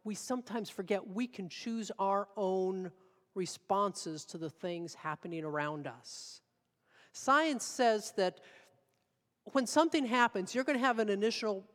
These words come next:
initial re-, emotional response. You can't always change that.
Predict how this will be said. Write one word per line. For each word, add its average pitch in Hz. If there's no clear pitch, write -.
initial 208
re-, 190
emotional 196
response. 165
You 233
can't 226
always 180
change 196
that. 135